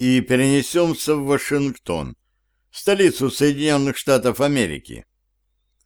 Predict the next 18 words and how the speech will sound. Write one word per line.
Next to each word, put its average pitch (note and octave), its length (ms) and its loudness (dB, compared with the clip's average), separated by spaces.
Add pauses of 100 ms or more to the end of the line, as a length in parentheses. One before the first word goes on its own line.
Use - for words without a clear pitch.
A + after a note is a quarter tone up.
(220)
Мы D#3 200 6
стоим D3+ 360 2
с - 80 -10
тобой C#3+ 260 4
перед C3 300 0
массивным B2 640 0
зданием B2+ 580 0 (300)
Государственного D3 840 2
департамента. G2 1160 -4 (640)
Пройдем F3 360 4
его B2 200 4
длинными A2+ 400 2
коридорами C#3+ 680 2 (200)
и F#2+ 80 -6
заглянем D#3+ 580 2
в C3 80 2
небольшой C#3 520 2
зал, F#2+ 580 2